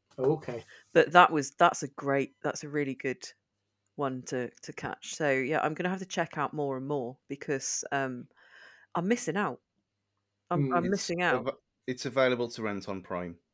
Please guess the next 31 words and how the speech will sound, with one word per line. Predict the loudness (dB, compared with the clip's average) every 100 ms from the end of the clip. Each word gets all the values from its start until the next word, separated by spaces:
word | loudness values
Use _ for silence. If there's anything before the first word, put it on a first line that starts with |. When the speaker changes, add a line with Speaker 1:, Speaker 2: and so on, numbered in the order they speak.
| -6
Speaker 2:
Okay. | -6 -4 -8 -12 _ _ _ _ _ 6
Speaker 1:
Okay. | 8 10 6
Speaker 2:
Um, | -2 _ _ _ _ _ _ _ -20 -20 _ -20 -20 4
but | 6 6
as, | 4 0 -2
I | -6
don't | -4 -4
know, | -2 -2 -6 _ _ _
I, | -2 -2
I | 0 2
am | 4
missing | 2 0 0
out, | 0 -2 -4 0
but | 0 0 _ _ _ _ _ _ _ _ _ _ _ _ _ _ -4
it's, | -4 -4 -4
uh, | 0 0 -2 -8 _ _ _ _ _ _ _ _ -6
yeah, | -2 -2
it's | -2 -2 2
not | 2
for | 4 2
any, | 4 2 2 -2
like, | 0 2
I | 2
watch | 4 2 2
subtitled | -4 0 0 0 -2
films | -4 -4 -4 -8 -12 -18 _ 0
a | 2
lot, | 2 -2 -6 -18 -20 -20 -2
but | 2
I | 4
know | 4 4 2